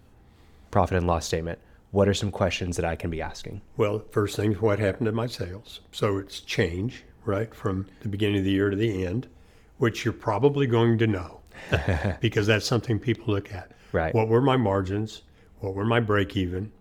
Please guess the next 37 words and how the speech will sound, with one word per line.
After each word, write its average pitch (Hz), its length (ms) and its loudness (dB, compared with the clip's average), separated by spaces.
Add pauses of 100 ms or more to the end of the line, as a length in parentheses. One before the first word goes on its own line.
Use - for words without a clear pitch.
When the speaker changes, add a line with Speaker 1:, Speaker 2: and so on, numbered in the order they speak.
(140)
Speaker 2:
right? 104 240 -4 (500)
And 101 440 2
what, 110 300 2
how 117 120 0
much 113 260 -4
do 107 120 2
I 92 100 -2
have 98 300 -4
to - 80 -10
sell 101 460 -4 (400)
Speaker 1:
Yeah. 104 120 0
Speaker 2:
to 110 80 4
break 110 340 2
even, 110 480 2
not 107 180 0
only 117 220 4
to 107 80 0
make 110 240 2
a, 107 60 -6 (180)
pay 120 120 2
my 107 140 2
expenses, 113 500 -2
but 95 140 -2
also 98 300 -2
to 87 60 -6
pay 98 200 -6
my 92 140 -4
debt 92 320 -4
service, - 500 -10 (560)
right? 110 160 -2 (280)
So 104 300 2
you 107 200 4
don't 165 180 8
need 117 200 6
to 101 80 2
understand 92 640 -2
books. - 480 -2